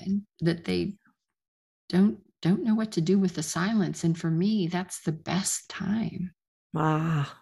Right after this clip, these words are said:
Speaker 2: that's so true. And I, you know, a lot of times people hear, but they don't listen.
Speaker 1: Yeah.
Speaker 2: And the more we fill up in our, in our headspace, the more we, you know, keep putting in,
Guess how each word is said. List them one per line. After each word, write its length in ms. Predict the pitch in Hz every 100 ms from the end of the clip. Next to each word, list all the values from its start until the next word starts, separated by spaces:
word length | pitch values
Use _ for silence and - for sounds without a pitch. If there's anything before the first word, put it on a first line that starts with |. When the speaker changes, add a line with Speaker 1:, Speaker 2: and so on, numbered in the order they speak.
| _
Speaker 2:
that's 180 | 165 -
so 200 | - 165
true. 420 | 165 175 160 156
And 180 | 180 160
I, 400 | 160 160 156 160 - - - - - - _
you 100 | 226
know, 120 | 226
a 20 |
lot 200 | 220 214
of 80 | 262
times 360 | - 220 196 180
people 800 | - 185 - 170 160 156 156 147 - -
hear, 800 | - - 262 175 156 220 254 _ _ _ _ _ _ _ _ -
but 100 | 165
they 80 | 165
don't 260 | 165 -
listen. 640 | 175 160 - - - - 185 -
Speaker 1:
Yeah. 400 | - 165 - - 160
Speaker 2:
And 600 | 165 165 160 160 160 160 -
the 120 | 185
more 300 | 170 165 170
we 220 | 165 165 160
fill 680 | - - 202 160 156 190 - - - - _ _
up 300 | 170 165 - -
in 200 | 175 160
our, 640 | 165 151 151 151 151 151 143 _ -
in 120 | 160
our 140 | 156
headspace, 920 | 143 - 160 - - 160 151 165 -
the 100 | -
more 220 | 165 165
we, 240 | 160 160 156
you 80 | 180
know, 120 | 160 147
keep 200 | 214 -
putting 380 | - 190 170
in, 560 | - - 196 175 165 165